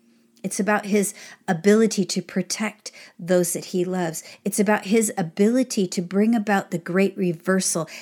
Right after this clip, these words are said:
and suddenly fulfill the promises that he has been waiting to fulfill.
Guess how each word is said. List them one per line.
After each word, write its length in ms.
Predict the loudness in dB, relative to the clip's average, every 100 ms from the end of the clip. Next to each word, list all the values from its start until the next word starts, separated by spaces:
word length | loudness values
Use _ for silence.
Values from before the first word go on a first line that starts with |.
| -10
and 120 | -6 0
suddenly 1000 | 2 2 0 0 4 4 4 2 0 -2
fulfill 920 | -4 -8 -8 -12 -8 -4 -2 -4 -8 _ _ _ _ _ _ _
the 80 | -12
promises 880 | -8 0 4 4 4 0 -4 -8 -12 -18 -12 -6
that 160 | -6
he 520 | -6 -4 0 0 -2 -6 -18
has 240 | -6 -4 -2
been 260 | -2 -4
waiting 460 | -4 -6 -4 -2 -4
to 160 | -8 -10
fulfill. 560 | -12 -12 -10 -10 -10